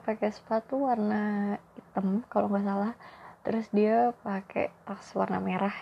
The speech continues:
dan dia pakai topi warna, eh, hitam atau, atau biru ya, gue lupa. Ya maksudnya kayak anjir. <laughs> Sangat colorful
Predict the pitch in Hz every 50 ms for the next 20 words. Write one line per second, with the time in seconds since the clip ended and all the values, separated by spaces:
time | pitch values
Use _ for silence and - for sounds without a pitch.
0 | 214 190 190 190 190 190 196 202 202 202 202 202 202 196 208 196 - 220 214 202
1 | - 196 202 196 202 - - - - - - - - - - - - - - -
2 | - - - - - - - - - - - - - 202 - - - - 190 -
3 | - 196 220 214 208 202 - 196 202 - - - - - 202 - 185 185 180 175
4 | 175 180 185 208 214 202 - - 175 180 190 180 170 165 - - - - - -
5 | - - - - - - 185 190 175 208 202 185 - 190 214 240 262 277 277 -
6 | - - - - - - - - - 196 - 190 196 185 190 - - - - -
7 | - - - - - - - - - - - - - - - - - - - -
8 | - - - - - - - - - - 202 190 180 - - - 170 180 202 233
9 | - - - 180 180 180 180 185 196 196